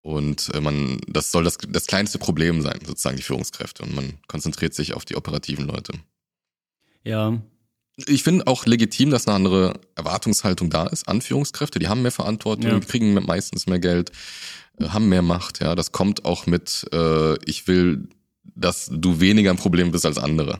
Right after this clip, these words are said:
Speaker 2: Ja.
Speaker 1: Ja, wenn ich dir das anvertraue. Das ist in Ordnung,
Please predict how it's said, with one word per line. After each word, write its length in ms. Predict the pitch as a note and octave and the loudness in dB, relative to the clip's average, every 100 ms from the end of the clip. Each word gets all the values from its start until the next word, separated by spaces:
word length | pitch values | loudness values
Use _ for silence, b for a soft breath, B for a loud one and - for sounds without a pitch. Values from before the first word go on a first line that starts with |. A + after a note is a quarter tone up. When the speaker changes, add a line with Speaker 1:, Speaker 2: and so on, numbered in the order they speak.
| _ | _
Speaker 2:
Ja. 240 | A2 A2 - - - | -4 -4 -6 -16 -10
Speaker 1:
Ja, 180 | - F#2 | -10 -6
wenn 100 | E2 | -6
ich 100 | D2 | -4
dir 120 | - | -4
das 140 | D2 - | -4 -4
anvertraue. 600 | C#2+ - - - D2+ G2+ b b b | -6 -8 -8 -4 -4 -4 b b b
Das 140 | D2+ | -4
ist 140 | G2+ G2+ | -2 0
in 80 | - | 0
Ordnung, 440 | F3 - C#3+ | 0 0 -2